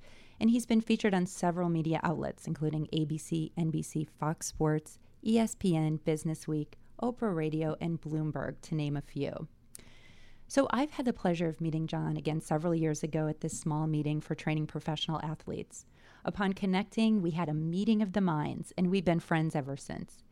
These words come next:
He was kind enough to invite me to create a brain health and fitness course for his Spencer Institute, and we've had many engaging dialogues on brain health as it applies to both fitness training and high-performance coaching. So, John,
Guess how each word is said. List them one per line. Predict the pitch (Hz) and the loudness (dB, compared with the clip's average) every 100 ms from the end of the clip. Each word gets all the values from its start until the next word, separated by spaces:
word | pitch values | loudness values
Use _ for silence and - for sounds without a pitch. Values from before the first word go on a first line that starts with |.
| - - - - | -20 -20 -12 -2
He | 202 | 0
was | 190 | 0
kind | - 170 165 | -2 0 2
enough | 170 160 208 | 2 0 -2
to | - 185 | -4 -2
invite | 160 156 151 | 0 0 0
me | 165 | 0
to | - | -4
create | - - 156 - | -6 -2 0 0
a | 160 - - | -2 -4 -2
brain | 160 165 | 2 2
health | 160 170 160 | 2 0 0
and | 156 | -2
fitness | - 160 170 170 | 0 -2 0 -4
course | - 160 170 - | -2 0 0 0
for | - | 0
his | 156 156 | 0 -2
Spencer | - 151 147 151 | 0 0 0 0
Institute, | 185 220 - 156 156 160 - - - - | 0 0 -2 -2 0 0 -4 -18 -20 -2
and | 214 | 2
we've | 240 | 4
had | 233 202 | 4 2
many | 196 202 240 | 2 2 2
engaging | 185 175 165 170 165 | 0 0 -2 0 -2
dialogues | 156 156 151 151 147 | 0 2 2 0 -2
on | 160 | -2
brain | 147 156 156 | 0 2 2
health | 151 147 139 - | 2 0 -2 -2
as | 165 | -2
it | 170 | 0
applies | 165 165 160 | 0 0 -2
to | - | -2
both | 156 156 - - | -2 -2 -6 -4
fitness | 277 294 185 - | -2 2 0 0
training | - 160 160 160 | -2 0 0 -2
and | 160 | -6
high-performance | - 156 - - 151 147 151 | -4 -6 -6 -6 -4 -2 -4
coaching. | - - 143 - - - _ - - - - - - - - - | -8 -10 -10 -10 -12 -14 _ -20 -20 -20 -20 -20 -20 -20 -20 -10
So, | - 285 | 0 0
John, | - 277 269 | 4 4 6